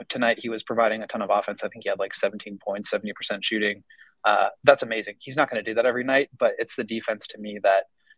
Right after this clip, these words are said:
um, not only for him creating offense, but, like, he was a, a big reason why they got themselves back into that game late. So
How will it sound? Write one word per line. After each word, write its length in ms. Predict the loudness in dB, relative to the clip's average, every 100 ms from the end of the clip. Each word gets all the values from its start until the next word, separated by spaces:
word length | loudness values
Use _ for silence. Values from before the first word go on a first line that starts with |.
| -4
um, 280 | -2 -2 0 8
not 160 | 8
only 180 | 8 0
for 160 | 0 -2
him 420 | 2 0 0 -8 _ _
creating 260 | 2 4 4
offense, 320 | 2 0 -8 -4
but, 80 |
like, 140 | -4 -4 -10 _
he 140 | 2
was 200 | 4 4 0 _ 2
a, 40 | 2 4
a 60 |
big 200 | 4 4
reason 280 | 4 0 0
why 360 | 2 4 4 0 -6 -2
they 100 | 4
got 180 | 4 4
themselves 340 | 0 -2 0
back 220 | 2 2 0
into 120 | -4
that 100 | -4
game 160 | -4 -12 -8
late. 200 | -8 -6
So 260 | 0 2